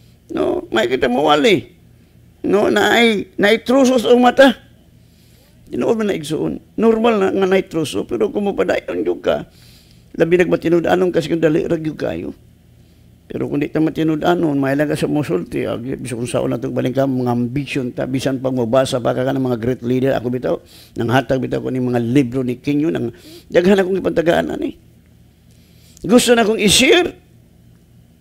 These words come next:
No, napat ko kitagaan, miingon mo siya nga, ang iya ako, ang ako kung pagtulang gikan kaniya. Uy, na, unsa man taon, tanang iyang kinabuhi kalapait.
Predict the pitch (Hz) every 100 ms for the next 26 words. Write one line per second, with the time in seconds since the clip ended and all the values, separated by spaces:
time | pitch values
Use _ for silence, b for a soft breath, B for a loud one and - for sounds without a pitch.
0 | _ _ _ _ _ _ _ _ _ -
1 | 160 165 147 143 165 156 160 156 156 175
2 | - 175 165 160 175 165 143 156 156 147
3 | - b b b _ _ - 147 156 -
4 | 151 147 143 156 165 156 170 156 143 165
5 | 165 151 143 151 139 139 147 160 - _
6 | - 143 131 123 123 123 113 123 120 131
7 | 123 143 139 147 139 135 135 143 131 123
8 | - - -